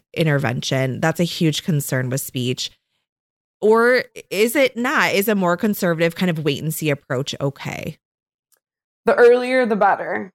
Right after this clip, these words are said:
Speaker 2: The, you, I mean, in those first five years of life, our kids are like sponges. They're gonna pick up on so much more than they would, you know, even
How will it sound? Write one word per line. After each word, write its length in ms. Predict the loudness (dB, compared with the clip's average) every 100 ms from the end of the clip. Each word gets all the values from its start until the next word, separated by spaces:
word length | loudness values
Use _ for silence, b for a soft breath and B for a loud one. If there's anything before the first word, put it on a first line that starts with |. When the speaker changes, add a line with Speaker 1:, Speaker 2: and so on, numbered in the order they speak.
| _ -6
Speaker 2:
The, 200 | -6 -4
you, 500 | -6 -4 0 2 2
I 120 | 2
mean, 180 | 2 2
in 120 | 2
those 360 | 2 2 0 -4
first 400 | 0 2 0 0
five 260 | 0 2
years 220 | 2 0 2
of 80 |
life, 200 | 2 0 0
our 280 | -2 -2 _ _ _
kids 260 | 2 2 4
are 140 | 2
like 240 | 2 0 -4
sponges. 840 | -14 -12 -2 0 0 -2 0 -2 0
They're 160 | 0
gonna 200 | 0 -2
pick 220 | -2 -2
up 140 | 0 0
on 180 | -2 -4
so 380 | -8 -4 -2
much 260 | -2 -4 -4
more 600 | 0 2 2 0 -4 -6 _ _ _ _ _
than 240 | 2 2 4
they 120 | 4
would, 380 | 4 2 2 0
you 80 | 0
know, 200 | 2 0
even 560 | 0 0 -2 -4 -8